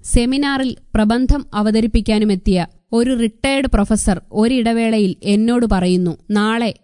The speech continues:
ഞാൻ എന്റെ കൊച്ചുമോളെ കൂടി കൊണ്ടുവരും സ്വാമിയുടെ അനുഗ്രഹം വാങ്ങിക്കാൻ."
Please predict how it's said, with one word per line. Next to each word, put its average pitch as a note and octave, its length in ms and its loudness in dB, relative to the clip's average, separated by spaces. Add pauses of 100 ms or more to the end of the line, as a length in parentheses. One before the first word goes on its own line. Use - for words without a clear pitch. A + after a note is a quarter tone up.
(100)
ഞാൻ G#3+ 260 0
എന്റെ A3 180 0
കൊച്ചുമോളെ G#3+ 600 0
കൂടി F#3 380 0
കൊണ്ടുവരും F3 500 0 (160)
സ്വാമിയുടെ G#3 760 0 (140)
അനുഗ്രഹം G3+ 540 0
വാങ്ങിക്കാൻ." D#3+ 440 -2